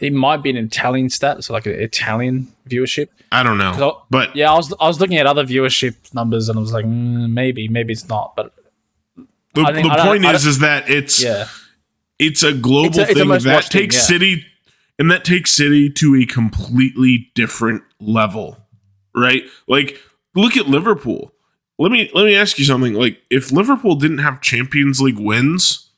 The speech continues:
Speaker 2: nobody would give a shit about them. You know what I'm saying? Like, they, 'cause they have won Premier League in thirty years.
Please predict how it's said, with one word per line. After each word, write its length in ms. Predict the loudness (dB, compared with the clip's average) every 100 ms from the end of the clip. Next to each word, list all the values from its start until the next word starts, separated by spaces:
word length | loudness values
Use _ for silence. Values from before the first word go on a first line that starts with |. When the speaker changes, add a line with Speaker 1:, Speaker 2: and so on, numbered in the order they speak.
| _ _ _ _ _ _ _ _ _ _ _ -2
Speaker 2:
nobody 260 | 0 4
would 160 | 4 2
give 180 | 0 0
a 60 |
shit 220 | 0 0 -2
about 260 | -2 -2
them. 320 | -4 -4 -8 -20 _
You 120 | 0
know 100 | 2
what 60 | 2
I'm 100 | 2
saying? 280 | 2 2
Like, 160 | 2 2
they, 200 | 2 0 -4 -10
'cause 120 | -2 2
they 120 | 2
have 180 | 2 2
won 280 | 2 2 0
Premier 340 | 0 0 2 2
League 320 | 4 2 2
in 140 | 0
thirty 380 | 0 0 0 2
years. 460 | 2 2 2 2